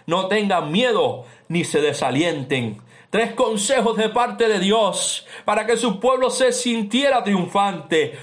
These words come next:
Tomen sus posiciones. Sí, a eso es lo que Dios está llamando a la iglesia en este tiempo. Ocupen su lugar, ocupen sus posiciones. No estén fuera de la voluntad de Dios. Hay algo que tenemos que hacer. Quédense quietos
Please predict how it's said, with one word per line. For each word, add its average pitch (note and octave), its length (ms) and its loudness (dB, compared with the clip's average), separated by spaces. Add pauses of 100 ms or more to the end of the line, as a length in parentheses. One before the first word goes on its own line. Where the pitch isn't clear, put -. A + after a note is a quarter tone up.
(120)
Tomen C4 320 2
sus C4+ 200 2
posiciones. A#3 840 0
Sí, C4 220 -2
a B3 140 2
eso C4+ 200 0
es B3+ 60 4
lo B3+ 140 2
que A#3+ 120 0
Dios B3+ 220 2
está B3 240 0
llamando C4 380 2
a - 20 2
la A#3+ 60 0
iglesia A#3+ 380 2
en A#3 80 0
este B3 260 2
tiempo. A#3 520 0 (140)
Ocupen C#4+ 540 0
su A#3 160 0
lugar, F#3 540 2 (160)
ocupen D4+ 520 0
sus A#3 220 0
posiciones. G#3+ 1000 0 (140)
No C4+ 240 2
estén C4 480 0
fuera B3+ 380 2
de A#3 100 2
la A3+ 80 4
voluntad A3 540 0
de A#3 100 4
Dios. G3+ 480 0 (140)
Hay G#3 220 0
algo G#3 380 -2
que G3+ 140 -2
tenemos E3+ 460 0
que D3 160 0
hacer. C#3 540 0 (200)
Quédense B3 600 0
quietos C4 640 0